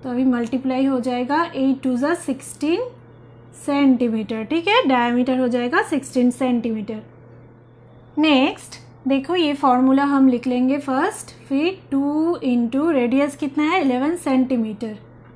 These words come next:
ठीक है। तो हो जाएगा इलेवन into टू हो जाएगा ट्वेंटी टू सेंटीमीटर।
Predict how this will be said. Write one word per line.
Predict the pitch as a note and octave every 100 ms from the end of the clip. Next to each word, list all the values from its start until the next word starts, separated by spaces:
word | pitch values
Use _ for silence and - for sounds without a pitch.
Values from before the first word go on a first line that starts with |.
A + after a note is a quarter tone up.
| - - - - -
ठीक | D4 E4+
है। | F#4 B4 - - - - - - - - - - - -
तो | A#3+
हो | A#3 A#3
जाएगा | A#3+ A#3+ A#3 C4 D#4+ A#4 - -
इलेवन | C4 B3 B3+ C4+
into | C4 B3 C4+ B3
टू | C4+ C#4+
हो | C#4+ A#3
जाएगा | A#3+ A#3+ B3+ D#4+
ट्वेंटी | D4 A#3+ A#3 B3 A#3+ -
टू | D4+ F#4 G4
सेंटीमीटर। | - A#3+ A3+ A3+ A#3 A3 G#3 A3+